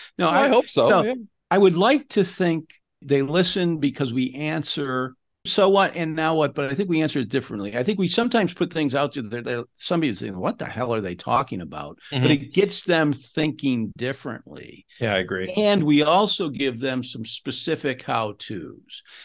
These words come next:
Speaker 1: So I think it's the, it, it balances the both and. I mean, I think the fun for me of these podcasts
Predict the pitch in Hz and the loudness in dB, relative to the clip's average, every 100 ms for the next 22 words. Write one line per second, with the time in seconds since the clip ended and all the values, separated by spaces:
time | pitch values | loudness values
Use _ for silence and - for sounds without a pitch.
0 | - _ - 151 143 214 202 - 143 147 | -20 _ -2 0 2 2 2 0 -4 -6
1 | 156 - 147 107 160 147 160 147 143 - | -8 -8 -10 -8 -4 -2 0 -2 -4 -6
2 | 131 117 98 104 120 113 113 - - 113 | -8 -8 -10 -8 -6 -4 -6 -10 -12 -10
3 | 107 95 - 214 208 196 285 - - 151 | -10 -10 -6 -4 -4 0 0 -2 -2 -2
4 | - - 185 190 196 151 123 120 117 - | -2 -6 2 4 4 2 0 -4 -6 -2
5 | 135 160 226 147 104 - - 98 - 110 | 0 2 0 0 -4 -6 -6 -6 -6 -8
6 | 113 | -8